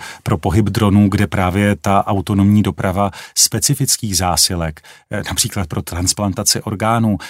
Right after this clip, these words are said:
může hrát do budoucna významnou roli a bude velmi efektivním způsobem dopravy. Proto nastavujeme podmínky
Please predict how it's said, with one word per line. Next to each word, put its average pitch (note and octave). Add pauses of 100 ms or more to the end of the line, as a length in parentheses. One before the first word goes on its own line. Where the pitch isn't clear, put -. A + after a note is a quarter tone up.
(140)
může G#2
hrát F#2+
do F#2
budoucna F#2+
významnou F#2+
roli F2+ (300)
a G2+
bude G2
velmi G2
efektivním G2+
způsobem G2
dopravy. G2
Proto A2
nastavujeme G2+
podmínky G2+